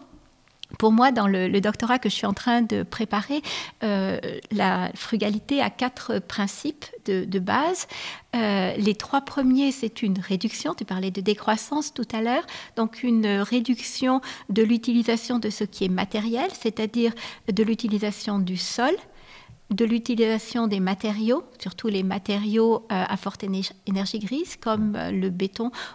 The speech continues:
ou, ou l'acier ou, ou l'aluminium, et aussi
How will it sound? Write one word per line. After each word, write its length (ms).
ou, 220
ou 80
l'acier 580
ou, 220
ou 60
l'aluminium, 640
et 280
aussi 560